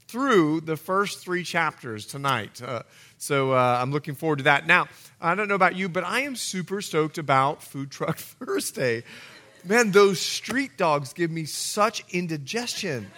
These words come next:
But I love 'em, and I eat 'em every single time. Now, how many of you actually come to Food Truck Thursday? Like, you've been at Food Truck? Okay, perfect. So most of you.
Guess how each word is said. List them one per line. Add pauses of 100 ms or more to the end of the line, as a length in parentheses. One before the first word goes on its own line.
(1300)
But
I
love
'em,
and
I
eat
'em (180)
every
single
time.
Now,
how
many
of
you
actually
come
to
Food
Truck
Thursday?
Like,
you've
been
at
Food
Truck?
Okay,
perfect.
So
most
of
you.